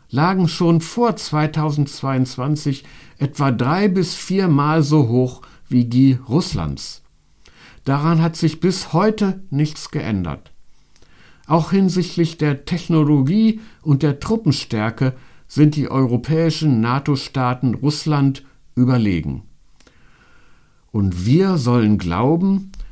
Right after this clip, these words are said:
dass Russland Europa erobern wolle? Ich frage mich, welches Spiel hier eigentlich gespielt wird.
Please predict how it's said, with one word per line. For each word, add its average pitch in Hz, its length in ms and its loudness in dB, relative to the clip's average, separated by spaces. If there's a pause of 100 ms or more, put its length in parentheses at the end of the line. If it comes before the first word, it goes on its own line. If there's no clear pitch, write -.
(100)
dass - 360 -6
Russland 135 580 0 (280)
Europa 123 840 -2 (200)
erobern 160 680 -2
wolle? 180 360 -4 (1900)
Ich 156 260 -4
frage 165 520 -4
mich, 165 340 0 (280)
welches 160 500 -2
Spiel 202 360 2
hier 175 260 -2
eigentlich 160 460 -2
gespielt 233 560 -4
wird. 82 300 -8